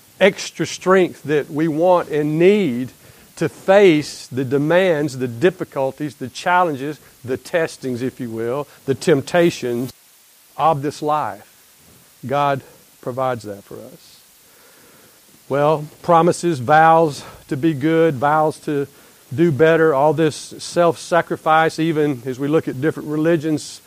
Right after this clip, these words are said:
self-flagellation, all these kind of things,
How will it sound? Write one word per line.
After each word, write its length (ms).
self-flagellation, 1400
all 240
these 240
kind 220
of 80
things, 440